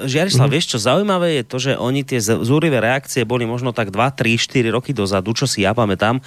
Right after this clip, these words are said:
Speaker 1: ak sa len budeme baviť o, o našom vysielaní, lebo však ty už dlhé roky robíš tu nás relácie. Keď si s týmito informáciami začínal, keď si s nimi prišiel ako prvý,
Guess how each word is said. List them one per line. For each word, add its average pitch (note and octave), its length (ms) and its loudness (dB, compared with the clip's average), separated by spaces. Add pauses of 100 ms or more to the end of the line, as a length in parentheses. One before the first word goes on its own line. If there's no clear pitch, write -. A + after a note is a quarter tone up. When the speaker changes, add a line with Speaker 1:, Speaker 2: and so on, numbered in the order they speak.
(400)
Speaker 1:
ak E3 200 -2
sa - 160 -2
len C3 200 2
budeme A#2+ 260 2
baviť G#2+ 300 -2
o, A#2+ 160 2 (800)
o - 140 0
našom C#3 340 2
vysielaní, G#2 640 -2
lebo G#2+ 160 -4
však G#2+ 160 -6
ty A#2 320 -2 (240)
už A#2 160 -4
dlhé A#2+ 320 2
roky C3 240 -2
robíš G#2 280 -2
tu A#2+ 120 -8
nás G#2 240 -2
relácie. A2 640 0 (340)
Keď C#3+ 160 -2
si F3+ 140 0
s - 80 -6
týmito F#3 240 0
informáciami E3+ 800 -2
začínal, B2 480 0
keď A2 160 -2
si A#2+ 100 -4
s - 60 -4
nimi A#2 160 2
prišiel A2+ 320 0
ako G#2+ 240 -2
prvý, A#2 480 0